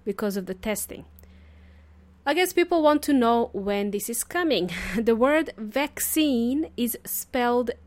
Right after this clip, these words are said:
as, um, it's spelled with two C's. Okay, so it's spelled as V A C C, so C C I N E, okay? Vaccine. Here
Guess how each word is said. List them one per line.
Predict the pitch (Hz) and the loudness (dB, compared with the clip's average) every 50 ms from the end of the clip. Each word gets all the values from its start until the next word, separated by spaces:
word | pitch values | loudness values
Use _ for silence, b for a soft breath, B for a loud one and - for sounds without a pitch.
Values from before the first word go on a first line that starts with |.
| - - - - - - - - - - - - - | -20 -20 -20 -20 -20 -20 -20 -20 -20 -20 -16 -8 -4
as, | 233 226 226 226 226 226 226 226 214 208 - - 233 | -2 -2 0 0 0 0 -2 -2 -4 -6 -8 -4 -2
um, | 226 226 226 220 220 226 226 226 226 226 226 226 226 226 220 - - - 123 | -2 0 0 0 -2 -2 -4 -4 -4 -4 -4 -4 -4 -6 -6 -8 -10 -8 -8
it's | 226 233 - | -8 -4 0
spelled | - 320 339 294 | 0 2 2 2
with | 285 269 - - - - | 0 -2 -4 -8 -10 -6
two | - 320 311 294 | -2 0 0 0
C's. | - - - 320 294 269 202 170 180 - - - - - b b b b b b b - | -2 -4 -4 -2 -2 -2 -4 -6 -8 -8 -8 -8 -10 -12 b b b b b b b -14
Okay, | 220 - 254 247 285 320 | -8 -4 -2 -2 -2 0
so | - - | 0 0
it's | 240 247 240 - | 0 0 0 -2
spelled | - 269 269 269 - | 0 0 0 0 0
as | - 240 240 240 240 - - - | 0 0 0 0 -2 -4 -8 -14
V | - 208 202 214 262 262 269 269 277 294 330 349 - - - - | -12 -10 -6 -2 -2 0 0 0 0 0 -2 -6 -8 -16 -8 -4
A | - 254 254 254 254 269 285 302 - - _ - | 0 0 2 2 2 0 0 -2 -8 -12 _ -14
C | 214 208 240 233 233 226 269 | -8 -2 0 0 0 0 -2
C, | 254 - - 214 208 220 277 381 381 - | -4 -4 -4 -4 -4 -4 -4 -4 -6 -8
so | - - - 208 | -12 -10 -8 -8
C | 202 - - - 262 254 | -8 -6 -6 -4 -4 -4
C | 254 - 220 220 240 294 - b b b b b b b b - - - - | -4 -4 -6 -6 -6 -6 -8 b b b b b b b b -20 -10 -2 2
I | 226 247 254 262 269 269 262 - - | 2 4 4 4 2 0 -2 -2 -2
N | - 233 233 233 233 240 240 - _ - | 0 2 2 2 2 0 -2 -6 _ -8
E, | 226 208 156 110 120 - | -8 -6 -8 -8 -12 -16
okay? | - - 214 208 220 262 277 - - - - - | -12 -8 -6 -4 -4 -4 -6 -8 -14 -20 -20 -18
Vaccine. | 202 196 240 226 214 - - - - 233 208 180 - 165 - - - _ _ - b b b b b b b b b b b b b b b b | -10 -4 -2 -2 -2 -4 -6 -8 -6 -6 -6 -6 -6 -10 -14 -18 -20 _ _ -20 b b b b b b b b b b b b b b b b
Here | - - 359 381 403 427 | 0 4 4 4 4 2